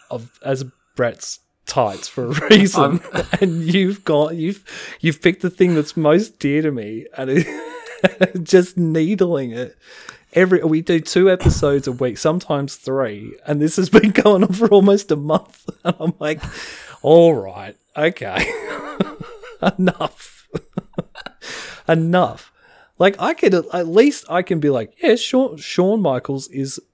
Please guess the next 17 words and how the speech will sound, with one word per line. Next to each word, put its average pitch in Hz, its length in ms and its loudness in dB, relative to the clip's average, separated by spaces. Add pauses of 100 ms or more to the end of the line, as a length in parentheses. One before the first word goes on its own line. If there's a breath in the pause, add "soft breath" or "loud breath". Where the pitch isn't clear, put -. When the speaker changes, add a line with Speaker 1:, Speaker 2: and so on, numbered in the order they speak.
Speaker 1:
the 135 160 -6
second 131 460 -4
best 113 240 -10
wrestler 117 400 -12
of 127 80 -14
all 135 120 -14
time." - 260 -18 (500)
Speaker 2:
And 123 180 -6
I 117 120 -4
can 127 180 -8
be 123 140 -2
like, 113 340 -6 (720)
"Bret 123 280 2
Hart 98 600 -6 (300)
in 107 260 -4
nineteen 98 380 -4
ninety-five 95 880 -6